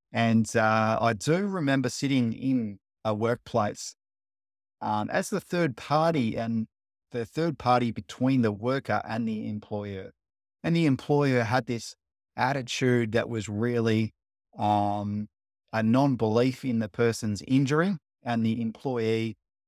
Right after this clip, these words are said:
was also from a culturally diverse background, non-English speaking background, and felt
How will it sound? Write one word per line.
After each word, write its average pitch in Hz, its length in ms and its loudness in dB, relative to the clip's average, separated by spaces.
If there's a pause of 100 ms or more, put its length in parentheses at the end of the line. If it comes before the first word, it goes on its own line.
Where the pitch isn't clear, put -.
(140)
was 110 200 -6
also 123 340 2
from 107 220 -2
a 101 60 -2
culturally 104 540 0
diverse 101 600 -4 (120)
background, 147 760 2 (100)
non-English 113 800 0
speaking 107 580 -6
background, 107 760 -4 (380)
and 110 380 -6 (100)
felt 123 460 2